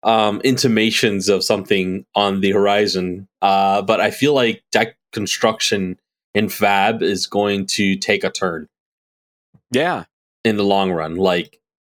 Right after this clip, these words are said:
Speaker 1: I don't think that, you know, decks will consistently and continue to, unless, you know, it's a new threat that hasn't been tested against often and it doesn't have enough answers,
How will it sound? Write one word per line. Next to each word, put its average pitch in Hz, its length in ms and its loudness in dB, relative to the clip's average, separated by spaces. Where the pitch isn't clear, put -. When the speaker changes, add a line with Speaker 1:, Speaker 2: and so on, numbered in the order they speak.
Speaker 1:
I 110 120 2
don't 123 260 0
think 120 300 0
that, 101 380 2
you 107 140 0
know, 92 340 0
decks 113 320 0
will 110 120 2
consistently 107 840 -2
and 95 100 -4
continue 104 720 0
to, 98 460 0
unless, 110 480 0
you 120 80 2
know, 98 340 0
it's 123 200 0
a 110 60 4
new 110 260 2
threat 113 400 -2
that 92 300 -2
hasn't 107 500 0
been 104 240 0
tested 110 460 0
against 101 400 -2
often 98 580 0
and 95 160 -2
it 87 100 -4
doesn't 95 320 -4
have 104 200 0
enough 98 380 -2
answers, 92 640 -4